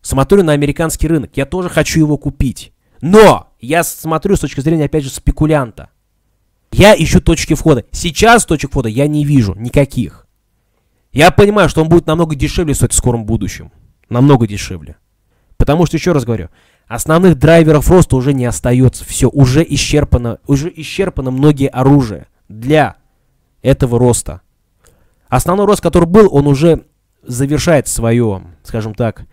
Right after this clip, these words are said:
хождение по рынкам. Потому что больше уже не на чем ему расти. Фундаментальных уже факторов просто нет на американском рынке. Но ещё раз, если вы инвестор, то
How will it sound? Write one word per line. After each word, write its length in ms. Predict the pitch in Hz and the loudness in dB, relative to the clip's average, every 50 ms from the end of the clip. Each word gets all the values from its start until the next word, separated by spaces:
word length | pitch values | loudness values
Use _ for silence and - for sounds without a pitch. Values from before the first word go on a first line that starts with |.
| _ _ _ _ _ - | _ _ _ _ _ -6
хождение 640 | - - 156 147 127 123 113 135 180 170 156 135 123 | -2 0 2 2 0 -2 0 0 0 2 2 0 -2
по 440 | - - 131 127 120 110 101 92 87 _ _ _ _ _ | 0 0 0 0 0 -2 -4 -8 -12 _ _ _ _ _
рынкам. 520 | - 120 139 151 139 120 - 98 90 85 80 _ _ _ _ _ _ _ _ _ _ _ _ | -4 0 2 2 2 0 -2 -10 -12 -14 -18 _ _ _ _ _ _ _ _ _ _ _ _
Потому 320 | - - 120 127 147 156 | -18 -14 -10 -8 -8 -8
что 140 | 143 - - | -8 -6 -8
больше 360 | 127 127 147 160 135 - - | -8 -6 -6 -6 -6 -8 -10
уже 420 | 127 123 120 139 139 131 120 104 92 - - | -10 -10 -8 -6 -6 -6 -6 -8 -10 -14 -10
не 180 | 110 120 143 143 | -4 -2 0 0
на 80 | 131 | 0
чем 220 | 120 - - 104 101 | -2 -6 -10 -12 -10
ему 100 | 101 101 | -8 -6
расти. 340 | 107 107 - - - 101 92 | -6 -6 -6 -8 -12 -14 -10
Фундаментальных 640 | - - 123 123 135 139 135 - 151 143 127 - | -8 -6 -4 -2 -2 -2 0 0 0 0 0 -2
уже 200 | - 123 127 135 | -2 -2 -2 -2
факторов 460 | 120 - - 151 - - - - 101 - | -2 -2 -2 -2 -2 -4 -10 -14 -14 -12
просто 320 | - - 113 104 - - 117 | -8 -6 -6 -6 -6 -8 -10
нет 160 | 117 107 - | -12 -12 -12
на 60 | 98 | -10
американском 500 | 101 104 104 104 - 107 101 - - 104 | -8 -6 -6 -4 -4 -4 -6 -6 -8 -8
рынке. 320 | 104 107 92 - - - - _ _ _ _ _ _ _ _ _ _ _ _ - | -8 -8 -10 -10 -14 -20 -20 _ _ _ _ _ _ _ _ _ _ _ _ -2
Но 140 | 123 139 151 | 2 4 4
ещё 240 | 147 - - 170 | 4 4 4 4
раз, 160 | 135 117 101 - | 2 2 -2 -6
если 220 | 131 - - 143 | -8 -6 -6 -6
вы 160 | 135 139 147 | -4 -4 -4
инвестор, 580 | 147 151 165 202 208 190 - - - - - _ _ _ _ _ _ _ _ _ _ _ | -2 0 2 2 2 2 2 -2 -6 -8 -10 _ _ _ _ _ _ _ _ _ _ _
то 360 | - 151 156 147 139 123 - | 2 4 4 4 2 0 -4